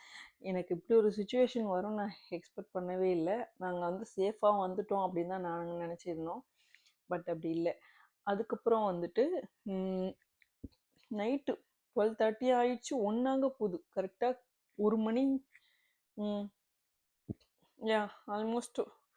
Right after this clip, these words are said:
ஒன்னுக்கு தான் நான் வந்து அங்க போய் ரீச் ஆகுறேன். ஒன் or டூ, ஆ, இருக்கும்.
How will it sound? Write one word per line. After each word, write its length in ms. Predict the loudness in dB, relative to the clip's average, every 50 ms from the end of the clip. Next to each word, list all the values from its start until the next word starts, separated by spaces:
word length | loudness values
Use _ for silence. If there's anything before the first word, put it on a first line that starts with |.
| _ _ _ _ -4 0
ஒன்னுக்கு 320 | 2 4 4 4 4 6
தான் 140 | 6 4 4
நான் 140 | 4 2 0
வந்து 180 | 0 0 0
அங்க 340 | 2 2 0 0 0 0 -2
போய் 220 | 0 0 0 0 2
ரீச் 240 | 0 -2 -2 -2
ஆகுறேன். 260 | -2 -2 0 -2 -4 -6 _ _ _ -14
ஒன் 260 | -10 -8 -6 -6 -4
or 160 | -4 -4 -4 -6 _
டூ, 200 | -2 -2 -2 -2 -6 _ _ _ _ -8
ஆ, 140 | -6 -4 0
இருக்கும். 400 | 2 2 2 2 0 -2 -8 -8